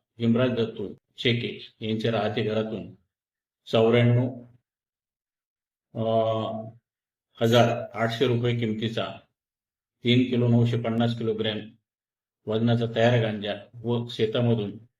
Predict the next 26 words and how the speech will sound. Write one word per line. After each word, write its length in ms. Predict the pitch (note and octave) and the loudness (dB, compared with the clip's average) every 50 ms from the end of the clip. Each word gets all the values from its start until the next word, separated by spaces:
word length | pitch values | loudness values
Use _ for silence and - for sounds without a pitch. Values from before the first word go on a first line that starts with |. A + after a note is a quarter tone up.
| _ _ _ _ _ _ _ - | _ _ _ _ _ _ _ -4
पंच्याण्णव 400 | A2+ A2 G#2+ - B2+ B2 A#2+ A#2+ | -2 -2 -2 -2 0 0 0 0
हजार 300 | A#2 - A#2 A2 A2 A2 G#2+ A2 - _ _ _ _ _ _ _ _ | 0 -2 -2 -4 -4 -6 -8 -16 -18 _ _ _ _ _ _ _ _
सातशे 380 | - - A#2 A2 A2+ - - D3 | -6 -2 -2 -2 -2 -4 -8 -4
साठ 300 | A#2 A#2+ A2+ A#2 A#2 A#2 | 2 2 2 2 2 -2
रुपये 280 | G#2+ - A#2+ A2+ A2 | -4 -2 -2 -2 -2
किमतीचे 680 | A#2 A2+ G#2+ G#2+ - A#2 A2 G#2+ G2+ F2+ - - - _ _ _ _ _ _ _ _ _ _ _ _ _ _ _ _ - - - | -2 -4 -6 -4 -4 -6 -6 -6 -8 -8 -10 -12 -18 _ _ _ _ _ _ _ _ _ _ _ _ _ _ _ _ -20 -12 -4
सहा 480 | - A#2 G#2+ A#2+ A#2 A#2+ A#2 A#2+ - - - _ _ _ _ _ _ _ _ _ _ _ _ _ _ _ _ _ _ _ | -4 -2 2 2 2 2 0 -4 -8 -14 -18 _ _ _ _ _ _ _ _ _ _ _ _ _ _ _ _ _ _ _
किलो 240 | - A#2+ A#2+ A#2+ A#2+ | 2 4 4 4 4
आठशे 440 | A#2 A#2+ A#2+ A#2+ A2+ A#2 - - A2 | 2 0 -4 -4 -4 -4 -4 -6 -6
चाळीस 380 | - B2 A2+ A#2 A#2+ A#2+ - | 0 2 2 2 2 0 -2
किलोग्रॅम 600 | - A#2+ A2+ A2 A2+ G#2+ G#2+ A2 A#2 A2+ - A2 A2 | -2 -2 -2 -2 -2 -2 -4 -4 -4 -6 -10 -10 -8
वजनाचे 760 | A2+ A2+ A2 A2+ A#2 A2 - - G2+ - - - - - _ _ _ _ _ _ _ _ _ - | -4 -4 0 0 0 -2 -2 -4 -8 -8 -10 -14 -18 -20 _ _ _ _ _ _ _ _ _ -8
लहान 280 | A2+ A2 A2 A#2 A#2 | -6 -2 0 2 4
मोठी 460 | A#2 A#2 A#2 A#2 A2+ A2+ A#2 A#2 A#2 - | 6 6 4 4 0 -4 -6 -6 -10 -8
आठ 220 | - A2+ A#2 A2+ A2+ | -2 0 2 2 2
झाडे, 500 | A2 G#2+ G2+ G#2 G#2+ G2 - G2+ - - _ _ _ _ _ _ _ _ _ _ _ - | 2 0 -2 -2 -4 -6 -6 -8 -14 -20 _ _ _ _ _ _ _ _ _ _ _ -8
असा 220 | A2 A2 - B2 | -8 -4 2 2
एकूण 540 | A2+ A#2 A#2 A2+ A2+ A#2+ A#2+ B2 A#2+ - - - - | 4 4 2 2 0 0 0 0 0 -4 -10 -12 -6
एक 320 | A#2 B2 A#2+ A#2+ A#2+ A#2+ | -2 0 0 0 -2 -4
ला-, 360 | B2 A#2+ A#2 A#2+ - - - A2 | -2 0 0 0 0 -2 -6 -6
लाख 320 | G#2 A2+ A#2 A#2 A2+ - - - _ - | -2 0 0 0 -2 -4 -12 -18 _ -6
नव्वद 380 | A#2 G#2+ A2 A2+ B2 B2+ A#2 | -2 -2 0 2 2 0 0
हजार 260 | G2+ G2+ G2+ A2 G#2+ | -2 -2 -4 -4 -4
पाचशे 320 | - - A2 G#2 - - A2+ | -4 -4 -4 -4 -4 -6 -6
साठ 200 | - A#2 A2 A2 | -4 -4 -4 -4
रुपयाचा 500 | - A2+ G#2 - A2 G#2 - - A2 | -4 -8 -6 -4 -6 -6 -6 -8 -10